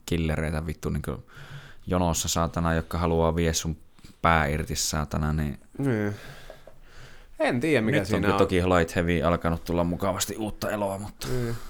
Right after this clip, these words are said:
Speaker 2: Mitä veikkaat, miten käy heavyweight? Milloin sillä on se heavyweight debyytti? Sehän on ottanut
Speaker 1: Ähm,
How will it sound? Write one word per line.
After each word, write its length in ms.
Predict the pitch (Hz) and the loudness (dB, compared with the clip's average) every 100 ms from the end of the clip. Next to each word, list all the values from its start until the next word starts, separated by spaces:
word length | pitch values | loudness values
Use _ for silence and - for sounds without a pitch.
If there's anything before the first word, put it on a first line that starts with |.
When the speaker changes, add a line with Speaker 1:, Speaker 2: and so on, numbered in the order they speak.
| - | -6
Speaker 2:
Mitä 220 | 123 127 | 0 2
veikkaat, 340 | 110 110 - - | 2 0 -4 -6
miten 200 | 92 90 | -4 -4
käy 240 | 92 90 - - - | -2 -2 -4 -8 -8
heavyweight? 420 | 110 98 78 - - - - - - | -4 -2 -4 -6 -12 -14 -14 -12 -4
Milloin 240 | 135 139 | 0 0
sillä 120 | 98 85 | 0 -4
on 60 | |
se 60 | 90 | -4
heavyweight 420 | 90 85 78 - | -4 -4 -6 -4
debyytti? 400 | 87 90 87 - - - - | -6 -4 -6 -8 -12 -14 -8
Sehän 220 | 104 110 | -2 0
on 60 | |
ottanut 280 | 110 - 107 | 0 0 2
Speaker 1:
Ähm, 920 | 107 110 107 110 113 110 110 110 107 | 4 4 4 4 4 4 2 4 4